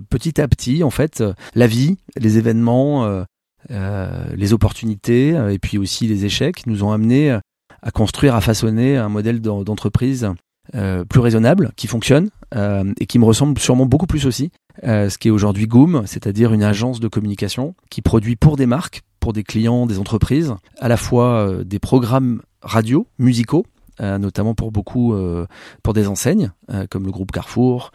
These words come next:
comme, euh, Monoprix, euh, comme Peugeot, comme Toyota et, et quelques autres. Et puis on produit aussi des podcasts, donc des émissions parlées,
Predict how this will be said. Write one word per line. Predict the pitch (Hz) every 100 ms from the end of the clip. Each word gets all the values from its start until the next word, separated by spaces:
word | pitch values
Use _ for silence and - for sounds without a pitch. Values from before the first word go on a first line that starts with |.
| - - _
comme, | - 107 98
euh, | 90 87
Monoprix, | 98 101 - 131 139 139 - - -
euh, | - 92 90
comme | 101 95 92
Peugeot, | 95 113 120 143 147 143
comme | 101
Toyota | 101 113 107 - 135 135
et, | 104
et | 104 98
quelques | 101 98 104
autres. | 196 - - _
Et | -
puis | 92 -
on | 147
produit | 104 - 113
aussi | 131 113
des | 127
podcasts, | 107 107 120 151 - - _ _ -
donc | 95
des | 98 98
émissions | 98 - 104
parlées, | 92 95 117